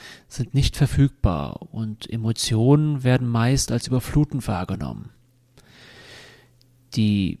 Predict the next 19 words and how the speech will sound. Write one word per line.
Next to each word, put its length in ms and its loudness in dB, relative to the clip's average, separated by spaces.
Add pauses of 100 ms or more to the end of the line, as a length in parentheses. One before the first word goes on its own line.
Persönlichkeit 1000 0
auf 420 -12
reifem 460 2
Strukturniveau 1080 -2 (200)
zeichnet 520 0
sich 480 -4
durch 380 -2
die 120 -6
Fähigkeit 720 0
zum 680 -4 (580)
befriedigenden 720 4
Leben 580 4
mit 160 0
anderen 500 2
und 100 0
mit 140 -2
sich 120 0
selbst 400 0
aus. 460 -6